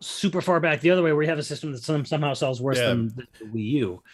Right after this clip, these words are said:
Speaker 2: Yeah,
Speaker 1: So
Speaker 2: exactly. Like, y-, e-, even, I would say they would even be happy with, like, not a significant drop. Just, like, a, even a tiny dip would be acceptable
Speaker 1: Mm-hmm.
Speaker 2: to them because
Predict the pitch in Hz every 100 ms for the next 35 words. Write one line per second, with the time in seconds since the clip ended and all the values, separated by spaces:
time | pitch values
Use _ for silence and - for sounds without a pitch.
0 | - 120 120 92 107 135 135 113 95 92
1 | 98 131 139 151 165 170 214 220 220 160
2 | 185 175 185 160 151 147 135 127 120 127
3 | 127 120 113 - 120 123 117 - 107 92
4 | 131 156 110 107 98 104 98 123 151 113
5 | 170 180 156 - - 143 151 131 101 113
6 | 107 110 98 98 - 156 156 139 139 127
7 | 113 98 101 98 104 117 107 -